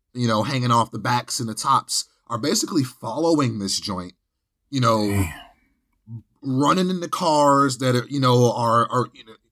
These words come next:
Speaker 1: you know, like, on the road with the tour bus. They're in front of the tour bus, hitting the brakes and shit, trying to stop the tour bus on the road and shit.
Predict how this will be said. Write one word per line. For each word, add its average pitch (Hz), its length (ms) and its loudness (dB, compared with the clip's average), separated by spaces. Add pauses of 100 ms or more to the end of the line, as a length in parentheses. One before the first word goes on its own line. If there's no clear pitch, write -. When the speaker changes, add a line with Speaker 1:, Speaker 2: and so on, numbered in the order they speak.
Speaker 1:
you 147 80 -4
know, 131 60 2
like, 127 180 0
on 156 240 2
the 151 80 2
road 143 480 4
with 139 220 -2
the 135 80 -12
tour 151 300 0
bus. 139 420 0
They're 113 300 0 (280)
in 131 140 0
front 151 240 -4
of 147 40 0
the 147 80 0
tour 139 240 0
bus, 131 300 0
hitting 143 300 -4
the 139 60 -2
brakes 135 580 0
and 131 120 -4
shit, 135 320 -2
trying 123 200 -6
to 117 100 -10
stop - 320 -2
the 135 100 -8
tour 135 240 -2
bus 131 300 0
on 139 100 0
the 127 60 0
road 127 380 4
and - 500 0
shit. 135 300 0